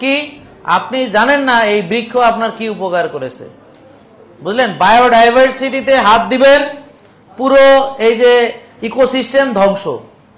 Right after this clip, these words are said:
তাহলে আপনি যে বাতাস নেবেন সেটা নষ্ট, আপনি যে পানি খাবেন সেটাও নষ্ট,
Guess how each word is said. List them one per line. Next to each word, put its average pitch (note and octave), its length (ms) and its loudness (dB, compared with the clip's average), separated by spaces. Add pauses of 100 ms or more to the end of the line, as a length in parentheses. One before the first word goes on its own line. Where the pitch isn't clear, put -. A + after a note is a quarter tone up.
(640)
তাহলে G#3+ 180 0
আপনি A#3+ 300 0
যে C4 160 -2
বাতাস A#3 440 0
নেবেন C4 220 -6
সেটা A#3 240 -2
নষ্ট, A3 340 -4 (580)
আপনি G3 260 -6
যে B3 100 0
পানি A#3 300 -2
খাবেন B3 240 -2
সেটাও B3 360 0
নষ্ট, A3 340 -6